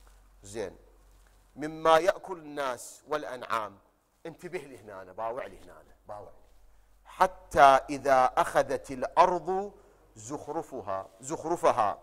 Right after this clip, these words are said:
إي، إي، زخرفها. بس انتبه لي، كلش انتبه لي. أرض ما كان بيها زينة، ما كان بيها نبات، ما كان بيها كذا وكذا. رب العالمين نزل شنو؟ ماء.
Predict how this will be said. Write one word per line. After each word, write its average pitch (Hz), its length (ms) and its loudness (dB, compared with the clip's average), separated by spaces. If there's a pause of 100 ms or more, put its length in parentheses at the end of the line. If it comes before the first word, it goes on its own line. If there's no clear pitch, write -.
(840)
إي، 147 160 -6 (520)
إي، 104 160 -10 (380)
زخرفها. 127 1160 -6 (1400)
بس 160 180 -12
انتبه 113 280 -16
لي، 87 140 -20
كلش 139 280 -20
انتبه 90 240 -20
لي. - 200 -20 (1700)
أرض 170 300 -4
ما 170 200 -6
كان 156 280 -8
بيها 120 240 -16
زينة، 98 360 -20 (240)
ما 143 160 -8
كان 151 260 -10
بيها 127 260 -14
نبات، 113 440 -14 (100)
ما 147 100 -10
كان 131 300 -12
بيها 120 220 -16
كذا 139 280 -12
وكذا. - 380 -18 (560)
رب 143 200 -8
العالمين 156 600 -4
نزل 156 260 -6
شنو؟ 160 280 -10 (680)
ماء. 107 240 -14